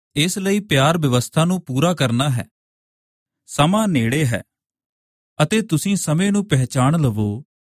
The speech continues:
ਕਿਉਂਕਿ ਹੁਣ ਤੁਹਾਡੇ ਨੀਂਦ ਤੋਂ ਜਾਗਣ ਦੀ ਘੜੀ ਆ ਪਹੁੰਚੀ ਹੈ, ਕਿਉਂ ਜੋ ਜਿਸ ਵੇਲੇ ਅਸੀਂ ਵਿਸ਼ਵਾਸ ਕੀਤਾ ਸੀ, ਉਸ ਸਮੇਂ ਦੇ ਵਿਚਾਰ ਨਾਲ ਹੁਣ ਸਾਡੀ ਮੁਕਤੀ ਨੇੜੇ ਹੈ। ਰਾਤ ਬਹੁਤ ਬੀਤ ਗਈ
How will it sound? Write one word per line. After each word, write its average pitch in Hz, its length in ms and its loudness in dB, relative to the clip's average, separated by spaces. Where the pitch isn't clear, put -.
ਕਿਉਂਕਿ 170 300 -2
ਹੁਣ 156 300 0
ਤੁਹਾਡੇ 143 460 0
ਨੀਂਦ 147 360 0
ਤੋਂ 180 200 -2
ਜਾਗਣ 127 420 0
ਦੀ 165 160 -2
ਘੜੀ 135 260 0
ਆ 127 180 2
ਪਹੁੰਚੀ 156 440 -2
ਹੈ, 104 340 -2
ਕਿਉਂ 165 160 0
ਜੋ 196 160 2
ਜਿਸ 147 300 0
ਵੇਲੇ 185 400 0
ਅਸੀਂ 175 220 -2
ਵਿਸ਼ਵਾਸ 131 500 0
ਕੀਤਾ 165 340 -4
ਸੀ, 117 360 -4
ਉਸ 175 240 0
ਸਮੇਂ 180 320 0
ਦੇ 180 120 0
ਵਿਚਾਰ 135 480 0
ਨਾਲ 110 340 0
ਹੁਣ 180 140 2
ਸਾਡੀ 156 380 0
ਮੁਕਤੀ 147 380 -2
ਨੇੜੇ 131 340 0
ਹੈ। 113 140 -4
ਰਾਤ 151 320 2
ਬਹੁਤ 170 340 0
ਬੀਤ 156 320 -2
ਗਈ 113 420 0